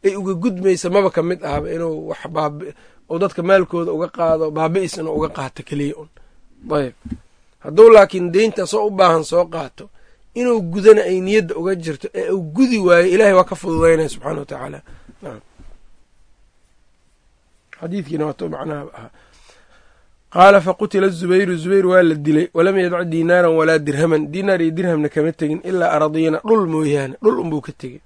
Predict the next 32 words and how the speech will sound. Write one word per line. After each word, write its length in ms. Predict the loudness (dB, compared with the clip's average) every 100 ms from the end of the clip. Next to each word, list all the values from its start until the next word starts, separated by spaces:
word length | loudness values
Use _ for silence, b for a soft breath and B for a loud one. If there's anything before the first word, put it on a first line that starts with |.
| _ _ _ _ _ _ _ _ _ _ _ _ b b b 0
Minhaa 300 | 4 6 6
dhulka 280 | 4 2 0
waxaa 220 | 0 -4
ka 100 | -2
mid 120 | 0
alghaabatu, 580 | 0 0 2 2 2 -4
qaabadaa 460 | 0 2 4 2 0
ka 140 | -4
mid 180 | -6 -6
ah, 100 | -10 _ b b b _
iyo 180 | -2 -2
ixdaa 300 | -2 0 0
casharata 420 | 0 0 0 0 -2
daaran 400 | 2 2 2 0
bilmadiinati, 720 | -4 -4 -4 -2 -4 -4 -6
kow 260 | -2 -2
iyo 120 | -2 -6
toban 360 | -4 -4 -4
daar 220 | 0 0 2
oo 120 | 0
Madiine 360 | -2 -4 -2 -2
ku 140 | -6
taalle, 360 | -14 -14 -16 -20 b b b -8
wa 100 | -2
daarayni 500 | 2 4 4 2 0
iyo 80 | -2
laba 160 | -2 -2
daar 240 | 0 0
oo 60 | 0
bilbasrati 540 | -2 -2 -4 -4 -10 -12
ku 80 |
taalle, 360 | -12 -10 -10 -14